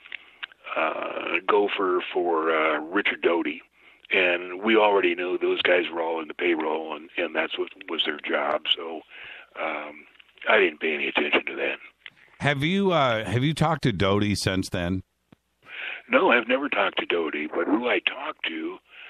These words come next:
Speaker 1: was, uh, Robert, uh, I'm trying to think who he was.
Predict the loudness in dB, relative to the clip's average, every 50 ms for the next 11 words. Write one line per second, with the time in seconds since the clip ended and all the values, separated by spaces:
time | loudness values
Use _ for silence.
0 | -18 -20 -20 -20 -14 -8 -6 -4 -2 0 0 -2 -2 -2 -2 -2 -2 -2 -2 -2
1 | -4 -4 -4 -2 -2 0 -2 -2 -4 -4 -4 -4 -4 -4 -8 -10 _ _ -4 -4
2 | -2 -2 -2 -2 -2 -2 -2 -4 -4 -4 -6 -6 -8 -12 -14 _ _ _ -20 -20
3 | -18 -18 -18 -18 -20 -20 -20 -20 _ _ _ -14 -14 -8 -2 -2 0 0 0 -2
4 | -2 -2 -4 -6 -4 -6 -6 -6 -6 -8 -8 -10 -10 -10 -10 -8 -4 -2 -2 0
5 | 0 -2 -2 -2